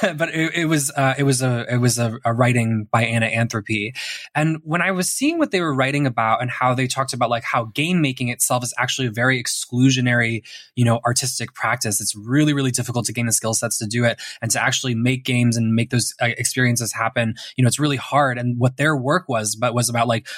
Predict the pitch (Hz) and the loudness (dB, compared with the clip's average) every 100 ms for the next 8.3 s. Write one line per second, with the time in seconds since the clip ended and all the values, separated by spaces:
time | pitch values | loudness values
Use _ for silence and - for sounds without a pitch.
0 | - 156 - 160 127 139 165 170 156 156 | -2 0 2 -2 -2 -4 -2 0 0 0
1 | 127 113 120 120 - 120 131 - - 107 | -4 -2 0 0 -2 -2 0 0 -2 -12
2 | - 147 151 - 135 131 123 123 - 143 | 0 0 0 -2 0 2 0 0 0 2
3 | 135 123 123 120 - 123 117 - 113 - | 4 4 2 0 0 -2 -4 -2 0 0
4 | - - - - - 131 135 127 131 131 | -4 -14 -18 -8 -2 0 2 0 0 2
5 | 123 131 127 120 156 170 160 151 143 151 | 4 2 0 2 2 2 -2 0 2 0
6 | 131 - 131 123 120 120 123 - 120 110 | -2 -2 -2 0 0 0 -2 -2 0 0
7 | 85 92 - - - - 139 135 - 160 | -2 -4 -4 -6 -12 -4 2 2 2 2
8 | 185 147 113 | 2 2 -6